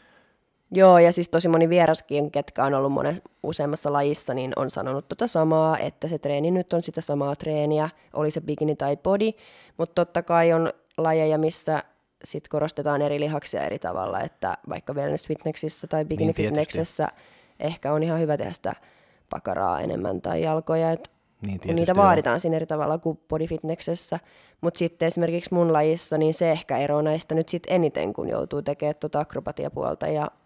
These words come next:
Speaker 1: vaparipuolta
Speaker 2: Niin,
Speaker 1: kanssa.
Speaker 2: totta.
Speaker 1: Niin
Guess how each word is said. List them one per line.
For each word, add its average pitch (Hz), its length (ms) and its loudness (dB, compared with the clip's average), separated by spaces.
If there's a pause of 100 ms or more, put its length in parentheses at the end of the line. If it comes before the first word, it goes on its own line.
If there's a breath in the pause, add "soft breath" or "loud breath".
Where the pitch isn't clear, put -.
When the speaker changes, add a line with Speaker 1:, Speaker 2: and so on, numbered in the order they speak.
Speaker 1:
vaparipuolta 160 640 -2
Speaker 2:
Niin, - 40 -4
Speaker 1:
kanssa. 151 320 -4 (140)
Speaker 2:
totta. 104 120 -6 (1080 soft breath)
Speaker 1:
Niin 165 240 2